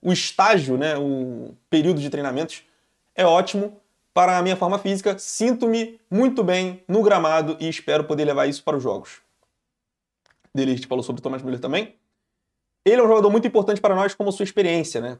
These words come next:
Com a sua experiência. Ele, isso continuará sendo assim. Ele é uma ótima pessoa, está sempre de bom humor e é sempre bom estar com ele. Ele também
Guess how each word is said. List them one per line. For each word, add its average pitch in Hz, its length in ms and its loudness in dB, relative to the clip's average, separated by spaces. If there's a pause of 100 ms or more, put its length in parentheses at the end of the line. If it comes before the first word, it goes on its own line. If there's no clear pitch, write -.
(100)
Com 208 180 2
a 190 60 2
sua - 120 -2
experiência. 143 480 -4 (140)
Ele, 190 240 2
isso 226 240 2
continuará 208 420 4
sendo 214 260 0
assim. 208 400 -2 (360)
Ele 190 300 4
é 185 120 4
uma 175 380 0
ótima 233 220 2
pessoa, 196 500 2
está 175 240 -6
sempre 254 540 -2
de 180 100 0
bom 165 180 0
humor 180 300 -2 (240)
e 185 100 0
é 180 40 2
sempre 226 360 0
bom 175 160 0
estar 185 220 -6
com 190 100 -8
ele. 143 320 -2 (400)
Ele 208 140 4
também 190 420 0